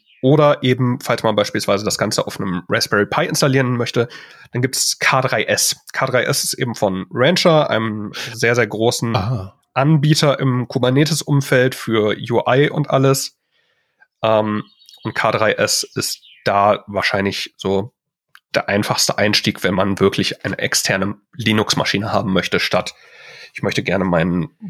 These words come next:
Speaker 1: Windows-Mac-Rechner, äh, umbauen, dass er Kubernetes kann.
Speaker 2: Also,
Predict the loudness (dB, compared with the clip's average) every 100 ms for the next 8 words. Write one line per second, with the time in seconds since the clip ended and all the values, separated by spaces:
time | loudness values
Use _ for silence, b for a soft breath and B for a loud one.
0 | -4 0 2 2 2 0 -2 -4 -4 0
1 | 0 -2 -10 -12 _ _ -4 -4 0 0
2 | 0 -2 -2 0 0 -2 _ _ -2 2
3 | 0 0 -2 _ _ -12 -8 -4 -4 -4
4 | _ _ -4 0 0 -2 -6 -10 -14 _
5 | -2 -2